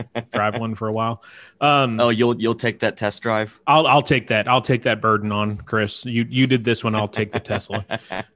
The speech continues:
Speaker 1: Um, so yeah, I, I think this is something, it, it's definitely worth looking at other products.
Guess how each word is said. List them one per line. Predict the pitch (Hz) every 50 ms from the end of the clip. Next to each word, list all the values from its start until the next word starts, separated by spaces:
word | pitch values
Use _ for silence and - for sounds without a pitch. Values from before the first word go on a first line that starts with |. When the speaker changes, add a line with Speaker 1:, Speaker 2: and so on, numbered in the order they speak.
| -
Speaker 1:
Um, | - 127 127 123 120 117 110 107 98 98 98 98 - _ _ _ _ _ _ _ -
so | - - 208 196 190
yeah, | 196 226 233 165 101
I, | - 131 147 - 127 143
I | 147
think | 143 - 160 151
this | 151 139 - 151
is | 139 -
something, | - 143 139 127 - 139 131
it, | 131 127 120 120
it's | 135 123 107 -
definitely | - 139 131 - 139 123
worth | 123 123 120 117 - - - - _ _ _ _ _ -
looking | 117 127 139 156 147 - 160 147 139
at | 131 123
other | 127 131 131 127
products. | 117 - 135 123 120 123 123 120 - - - -